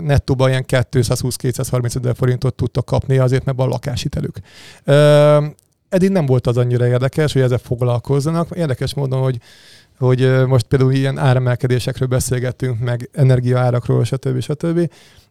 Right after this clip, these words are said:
Keresnek meg azok az ügyfelek, akikkel beszélgettem erről a, a témakörről, hogy nem lenne rossz az, az éves szinten kétszázhúsz-kétszázharmincezer forint, amit ki tudnánk akár használni, mondd el, hogy hogyan kell. Tehát, hogy, hogy, hogy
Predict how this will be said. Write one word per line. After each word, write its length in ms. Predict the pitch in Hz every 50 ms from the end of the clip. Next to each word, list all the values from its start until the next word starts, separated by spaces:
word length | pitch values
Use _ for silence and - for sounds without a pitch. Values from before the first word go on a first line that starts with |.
| _ 175 -
Keresnek 480 | - 202 147 127 120 - - 139 123
meg 140 | - 135 127
azok 180 | 127 123 123 -
az 80 | 127
ügyfelek, 320 | 123 131 127 - - 131 -
akikkel 220 | 131 - - 127
beszélgettem 680 | 127 123 120 - - 131 123 123 123 113 - 131 127
erről 260 | 123 123 123 123 123 127
a, 80 | 123 117 127 - -
a 40 | 139
témakörről, 540 | - - 135 135 135 - - 143 135 139
hogy 100 | 139 139 - - - - _ _ _ _ _ _ _ _ 190 190
nem 340 | 202 190 170 165 156 151
lenne 180 | 147 147 139 135
rossz 240 | 131 135 135 - -
az, 100 | 131 127
az 80 | 123
éves 360 | 123 139 143 131 123 127 127 123
szinten 400 | - - 135 127 117 - 131 123
kétszázhúsz-kétszázharmincezer 1400 | - 131 131 123 - 123 123 - - 127 - - 139 127 - - 127 - - 131 123 123 120 - 131 123 139 143
forint, 360 | - 135 131 135 139 131 - - - _ _ _ _ _ _ _ _ _ _
amit 180 | - 127 123
ki 100 | 110 -
tudnánk 320 | 135 - 135 127 131 123 -
akár 220 | 131 127 - 127
használni, 340 | - - 170 - 170 160 160
mondd 240 | 156 151 143 131 123
el, 60 | 123
hogy 100 | 120 117
hogyan 240 | - 127 123 120 117
kell. 260 | 110 - - 127 - 135 - _ _ _ - - - _ _
Tehát, 220 | - 143 143 143
hogy, 180 | - 147 139 -
hogy, 240 | - 151 139 151 -
hogy 240 | 185 160 139 147